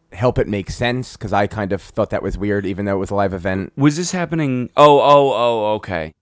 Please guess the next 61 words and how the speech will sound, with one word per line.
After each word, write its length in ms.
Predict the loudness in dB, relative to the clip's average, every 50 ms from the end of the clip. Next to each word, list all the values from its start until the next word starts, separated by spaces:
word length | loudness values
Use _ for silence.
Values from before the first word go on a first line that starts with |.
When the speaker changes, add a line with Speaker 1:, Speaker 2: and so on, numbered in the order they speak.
| _ -4
Speaker 2:
That's 200 | -2 -2 0 0 -2
what 100 | -4 -4
you 60 | -4
mean 160 | -4 -4 -4 -4
by 100 | -4 -4
the 80 | -4
Triple 300 | -6 -8 -10 -8 -6 -6
H 180 | -6 -6 -8 -10
thing. 160 | -10 -8 -4
I 80 | -4 -2
thought 160 | 0 2 0
you 80 | 2
meant 120 | 0 -2 -4
the 40 | -4
Triple 300 | -4 -4 -4 -2 -2 -2
H 160 | -2 -2 -4
thing 160 | -6 -6 -6
that 80 | -6 -6
happened 300 | -4 -6 -6 -4 -4 -6
that 140 | -6 -6 -6
night. 340 | -6 -6 -6 -6 -8 -10 -12 _ _ _ _ _ _ _ _ _ _ _ _ _ _ _ _
You're 80 | -6 -2
talking 300 | 0 2 2 2 2 2
about 240 | 2 4 4 4 2
the 60 | 0
fact 260 | 0 2 2 2 2 0
that 80 | -2
Speaker 1:
Triple 200 | -2 0 2 2
Speaker 2:
Triple 140 | 4 4 4
Speaker 1:
H 60 | 4
Speaker 2:
H 100 | 2 4
has 100 | 4 4
Speaker 1:
joining 160 | 4 4 4
the 80 | 2 2
Speaker 2:
been 80 | 2 2
Speaker 1:
Shield 320 | 2 2 2 2 2 2
Speaker 2:
joining 360 | 2 2 2 0 0 -2 -2
Speaker 1:
on 80 | -2 0
the 60 | 0
Speaker 2:
the 60 | 2 2
Speaker 1:
European 220 | 0 0 2 4
Speaker 2:
live 200 | 4 4 4 4
Speaker 1:
tour. 80 | 2 -2
Speaker 2:
events. 380 | -2 -2 -4 -4 -6 -6 -4 -2
Yeah, 120 | 0 0
yeah, 180 | 0 0 0 0
yeah. 80 | 0 0
Speaker 1:
Yeah, 280 | 0 0 -2 -4 -8 -10 -14 _ _ _ _
which 360 | -6 -6 -6 -6 -6 -10 -10 -8
is 280 | -8 -10 -10 -12 -16 -14 -8
weird, 380 | -4 -2 -2 0 -2 -2 -2 -4
and 220 | -4 -6 -6 -6
they've 280 | -6 -6 -8 -8 -10 -8
advertised 560 | -8 -8 -6 -6 -8 -6 -4 -4 -4 -4 -4
on 80 | -6 -6
W 220 | -6 -6 -6 -6
W 40 | -6
E 20 | -6
dot 180 | -6 -6 -8
com, 400 | -6 -6 -6 -4 -4 -4 -4 -4
and, 500 | -6 -6 -6 -6 -6 -6 -6 -8 -8 -10